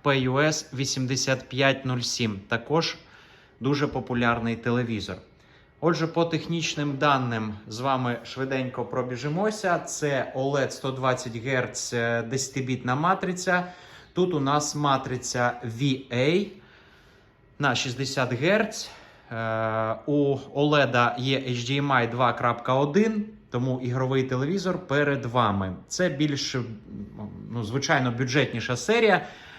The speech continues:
для чудового перегляду. І основний момент, який я чую від, е, багатьох блогерів, а також від вас, запитання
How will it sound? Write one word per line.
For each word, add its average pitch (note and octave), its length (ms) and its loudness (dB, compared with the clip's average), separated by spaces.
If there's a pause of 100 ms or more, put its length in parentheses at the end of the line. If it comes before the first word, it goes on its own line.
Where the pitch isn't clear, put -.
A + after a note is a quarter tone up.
(120)
для B2+ 160 4
чудового C3 500 2
перегляду. G2+ 580 -2 (300)
І G#3 180 2
основний F3 580 0
момент, D#3+ 420 0
який D3 300 -2
я C#3 100 0
чую D3 460 2
від, C3 340 -2
е, A#2+ 200 2
багатьох B2+ 640 0
блогерів, E3+ 600 0
а C3 40 -2
також C3 480 -6
від B2 200 -8
вас, D3+ 260 0
запитання E3+ 680 -2